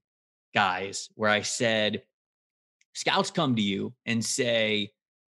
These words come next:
'We want to see your best tape,' or 'We want, what game should we turn on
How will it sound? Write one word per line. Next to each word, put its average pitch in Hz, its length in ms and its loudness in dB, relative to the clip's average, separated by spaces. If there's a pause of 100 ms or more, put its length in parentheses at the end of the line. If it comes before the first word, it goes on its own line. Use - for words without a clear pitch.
(500)
'We 151 260 2
want 156 360 0
to 143 80 -2
see 123 640 0
your 113 420 0
best 104 400 -4
tape,' - 200 -16 (180)
or 120 140 2
'We 131 240 2
want, 165 300 -2
what 170 360 2
game 165 260 -2
should 120 320 -2
we 143 200 -2
turn 135 460 -2
on 98 300 -4